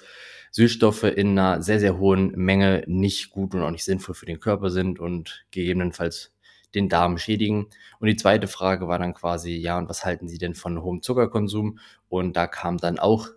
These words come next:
richtigerweise die Antwort, dass ein extrem hoher Zuckerkonsum nicht gut und nicht sinnvoll ist. Und dann habe ich mir so ein bisschen die Frage gestellt, ja,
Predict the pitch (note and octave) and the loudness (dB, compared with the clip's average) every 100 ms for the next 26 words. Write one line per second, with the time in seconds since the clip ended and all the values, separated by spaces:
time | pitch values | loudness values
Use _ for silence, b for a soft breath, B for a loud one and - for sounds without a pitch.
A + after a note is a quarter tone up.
0 | - F2 F2+ F2+ E2 F2+ F2 F2 F2 F#2+ | -18 -16 -10 -6 -2 -2 -2 -6 -4 -2
1 | F#2+ F#2+ - - _ E2+ F2 - F2 E2+ | 0 0 -4 -20 _ -8 -6 -6 -4 -2
2 | F2 F2+ - - - - F#2 E2 F#2 F2 | -2 -4 -8 -16 -12 -6 -4 0 2 2
3 | - G#2+ F#2 F#2+ F#2 F2+ E2 B B B | 0 -2 0 0 0 0 -4 B B B
4 | B B G#2 G2+ G#2 - G#2+ G2 F#2 F2+ | B B 0 0 -4 0 0 0 -2 -2
5 | F#2 - _ _ E2+ F#2+ F#2+ D#2 - - | -2 -4 _ _ 0 0 2 -2 -2 -10
6 | - B B B B _ - F2 F2 E2+ | -16 B B B B _ -6 -4 -2 -2
7 | F2+ F#2+ - G#2+ F#2+ G2 F#2+ G2 F#2+ - | 0 0 0 -2 0 -2 -2 -2 -2 0
8 | F#2+ F#2 F#2+ - G2 G2+ G2 - F2 F#2 | 0 0 -4 2 2 2 -2 -8 0 4
9 | G#2+ A#2 | 6 4